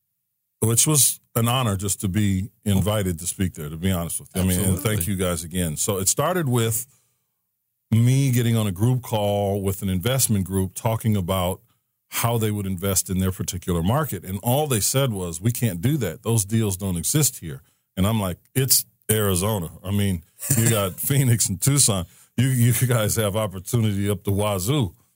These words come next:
Speaker 1: It's, it may not be a fifty cent on the dollar deal,
Speaker 2: Right.
Speaker 1: but it's relative to where you are geographically, what a deal looks like that is."
Speaker 2: Mm-hmm.
Speaker 1: So I was tasked with this by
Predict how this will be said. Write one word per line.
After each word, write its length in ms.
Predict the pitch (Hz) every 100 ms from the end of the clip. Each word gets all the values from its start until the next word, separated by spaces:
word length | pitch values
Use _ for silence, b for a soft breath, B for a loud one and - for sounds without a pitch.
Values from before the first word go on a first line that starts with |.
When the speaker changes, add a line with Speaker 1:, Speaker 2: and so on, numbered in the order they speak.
| _ _ _
Speaker 1:
It's, 240 | 120 104 120
it 160 | 113
may 260 | 110 127 135
not 280 | 135 135 101
be 480 | 135 165 110 107 -
a 120 | 110
fifty 340 | 104 127 - 104
cent 280 | - 104 -
on 160 | 95
the 80 | 92
dollar 340 | 87 92 87 85
deal, 380 | 92 80 65 _
Speaker 2:
Right. 340 | 82 73 73 76
Speaker 1:
but 280 | 113 101 -
it's 240 | 117 -
relative 560 | 110 131 151 - 107 95
to 120 | 107
where 200 | 104 110
you 180 | 104 104
are 160 | 120 107
geographically, 840 | 104 98 104 156 170 113 64 64 _ _
what 280 | 98 113 113
a 40 |
deal 240 | 92 110
looks 240 | 104 151 -
like 160 | 82 80
that 200 | 76 58
is." 260 | - _ -
Speaker 2:
Mm-hmm. 400 | 82 80 80 78
Speaker 1:
So 480 | - 139 120 107 - b b 139
I 100 | 202
was 220 | 196 -
tasked 600 | - 185 165 85 - - _
with 220 | - 123 -
this 460 | 113 95 - - _ _ _ 101
by 480 | 131 175 117 92